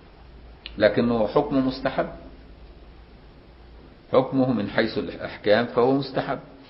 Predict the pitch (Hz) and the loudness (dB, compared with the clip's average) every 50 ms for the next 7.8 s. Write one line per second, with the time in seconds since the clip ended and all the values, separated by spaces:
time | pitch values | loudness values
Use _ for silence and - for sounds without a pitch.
0 | - - - 120 117 107 98 98 101 101 - - 107 110 104 101 98 - 95 92 | -18 -6 -2 0 0 0 0 -2 -4 -2 0 0 0 0 -2 -4 -8 -8 -8 -8
1 | 87 90 90 90 92 104 110 110 107 - - - - - - - 98 104 107 104 | -6 -4 -4 -2 -2 -2 -2 -2 -4 -6 -12 -18 -20 -8 -4 -4 -2 -2 -2 -4
2 | 101 101 98 87 80 101 101 98 90 95 92 - - 92 90 90 90 90 90 85 | -4 -4 -6 0 2 2 2 4 2 -2 -4 -4 -6 -6 -2 -2 0 0 0 0
3 | 85 90 90 98 101 95 92 90 - 90 90 90 87 87 87 87 87 92 98 98 | 0 -2 -4 -4 -4 -4 -6 -6 -6 -6 -4 -4 -2 0 0 0 0 0 -2 -2
4 | 95 92 92 92 90 90 87 87 80 - - - - 92 90 92 90 90 98 98 | -4 -4 -6 -6 -4 -6 -6 -8 -4 -2 -2 -2 -2 -2 -4 -4 -2 0 0 2
5 | 101 - 95 98 101 98 98 98 101 104 - - - - 123 - - - - - | 2 0 0 0 2 4 4 6 4 4 4 2 2 2 2 0 -2 -8 -14 -16
6 | - - - - - - 87 90 104 107 104 101 95 92 92 92 92 90 92 95 | -18 -18 -20 -18 -4 -2 0 2 4 2 4 4 2 2 2 2 2 0 0 0
7 | 104 104 92 92 104 107 104 - - 123 127 123 113 - - - | 0 0 2 2 2 0 0 2 4 6 6 6 6 2 -4 -10